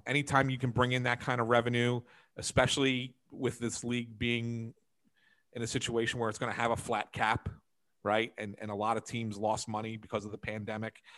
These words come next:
This is good news for the league. Uh, it, it makes it, it makes it more,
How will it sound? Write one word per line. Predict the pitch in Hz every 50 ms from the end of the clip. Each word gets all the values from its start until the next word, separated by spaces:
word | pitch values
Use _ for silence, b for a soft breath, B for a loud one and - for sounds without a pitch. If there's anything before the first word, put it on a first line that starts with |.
| b b b b b b -
This | 104 117 113 -
is | 131 123
good | 117 - 139 131 120 120
news | 123 120 123 135 151 147
for | - - 156
the | 147 143
league. | 143 143 147 175 185 180 _ _ _ _ -
Uh, | 110 107 98 95 104
it, | - - 110 107 80 - 113
it | 117 -
makes | 117 113 113 110 - -
it, | 127 120 - - _ _ _ _ _ _ _ _ _ _ -
it | 107 104 110
makes | 110 113 117 - - -
it | 120 -
more, | - 110 110 113 113 117 113 113 113 113 117 113